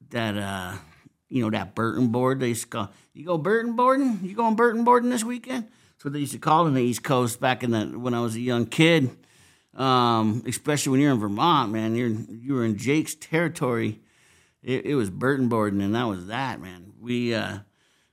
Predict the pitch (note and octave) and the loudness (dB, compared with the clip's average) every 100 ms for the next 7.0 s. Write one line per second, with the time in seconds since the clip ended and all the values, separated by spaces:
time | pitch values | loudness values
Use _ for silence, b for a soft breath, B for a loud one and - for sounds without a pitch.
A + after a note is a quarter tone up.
0 | - C3 C3+ G2+ A#2 A#2 A#2+ B2 G#2+ - | -6 -2 0 -2 2 4 4 4 -2 -8
1 | - B2+ C3 B2+ - - B2+ B2 A#2 A2 | -2 2 2 2 -2 -12 -14 -12 -10 -2
2 | B2 F#2 A2 - A2 D3 B2 A2+ G2+ - | -2 0 -4 -6 -8 -8 -6 -8 -8 -10
3 | A2+ A#2 B2 A#2 G#2+ A#2 A#2+ A#2+ C3+ A#2+ | -12 -4 -2 -2 -4 -4 -4 -2 -4 -6
4 | B2 A2+ G2+ G2+ G#2+ G#2+ F#2+ G2 G2+ b | -6 -4 -2 0 0 -2 -4 -8 -10 b
5 | b b b b G#2 A2 G#2+ G#2+ G2+ F#2+ | b b b b -2 0 0 -4 -6 -8
6 | F#2+ F#2 F#2 F#2 G2 F#2 - - - | -12 -20 -20 -20 -20 -18 -14 -14 -16